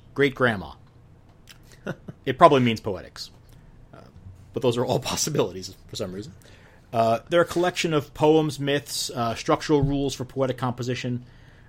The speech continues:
Uh, there were probably a larger number than survive, but only two of the Eddas are still with us. Uh, both of them produced in the thirteenth century. They're called the Prose Edda and the Poetic Edda,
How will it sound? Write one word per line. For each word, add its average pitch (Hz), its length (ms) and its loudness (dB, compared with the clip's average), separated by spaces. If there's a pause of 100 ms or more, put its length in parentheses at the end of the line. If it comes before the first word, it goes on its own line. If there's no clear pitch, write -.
(100)
Uh, 113 320 2
there 170 100 2
were 175 60 2
probably 160 1080 0
a 135 80 -4
larger 135 400 2
number 131 280 2
than 120 140 0
survive, 120 600 0
but 127 80 -4
only 135 220 -2
two 143 680 2
of 113 200 -6
the 117 140 -4
Eddas 113 340 -4
are 107 100 -12
still 110 260 -6
with 104 160 -4
us. 87 300 -10 (460)
Uh, 107 200 -10
both 139 220 0
of 147 80 -16
them 135 100 -2
produced 127 300 -8
in 123 80 -4
the 110 40 -4
thirteenth 107 360 -6
century. - 420 -12 (1040)
They're 123 180 4
called 131 340 -2
the 113 160 -6
Prose 214 380 6
Edda 117 360 -2 (400)
and 107 200 -8
the 107 80 -8
Poetic 180 380 2
Edda, - 180 -16